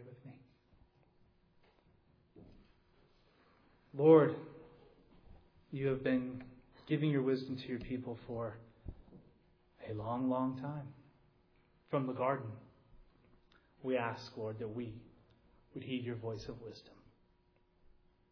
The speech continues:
In the name of Jesus, we ask. Amen.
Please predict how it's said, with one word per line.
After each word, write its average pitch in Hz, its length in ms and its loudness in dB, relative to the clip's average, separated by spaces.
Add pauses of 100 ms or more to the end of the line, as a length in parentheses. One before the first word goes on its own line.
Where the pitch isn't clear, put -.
(180)
In 135 80 -8
the 123 80 -10
name 113 180 -8
of 110 160 -10
Jesus, 113 460 -12
we 117 60 -12
ask. - 1200 -20
Amen. - 440 -14